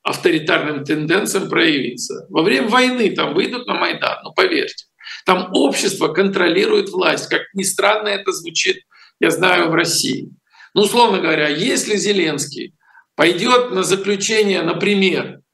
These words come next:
того, о чём мы говорили чуть раньше, некого мирного соглашения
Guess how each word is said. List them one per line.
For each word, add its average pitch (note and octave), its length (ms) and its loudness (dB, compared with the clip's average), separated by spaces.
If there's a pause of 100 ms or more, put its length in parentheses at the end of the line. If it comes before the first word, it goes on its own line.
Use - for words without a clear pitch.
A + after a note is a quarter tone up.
(300)
того, E3 180 2
о D#3+ 60 2
чём E3 200 -2
мы D#3+ 80 0
говорили D#3 340 0
чуть D#3+ 260 -4
раньше, C3+ 580 -2 (340)
некого F#3+ 800 2
мирного G3 380 2
соглашения E3 1000 0